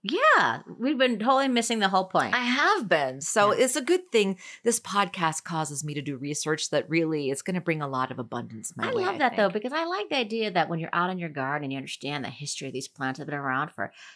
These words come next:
Speaker 1: you know, tens of
Speaker 2: Yeah.
Speaker 1: thousands of years, and how, um, and people so long ago loved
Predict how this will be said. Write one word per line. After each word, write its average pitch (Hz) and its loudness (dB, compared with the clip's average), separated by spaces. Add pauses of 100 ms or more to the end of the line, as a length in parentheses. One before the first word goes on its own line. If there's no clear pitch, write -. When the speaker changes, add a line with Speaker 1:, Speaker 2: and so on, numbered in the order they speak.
Speaker 1:
you 196 -4
know, 123 0
tens 247 -4
of 165 -6
Speaker 2:
Yeah. 127 0
Speaker 1:
thousands 131 -4
of 117 -10 (300)
years, 151 -4 (460)
and 160 -2
how, 151 0
um, 139 2 (100)
and - -4 (140)
people 240 0
so 233 -2
long 185 2
ago 160 -2
loved 147 -2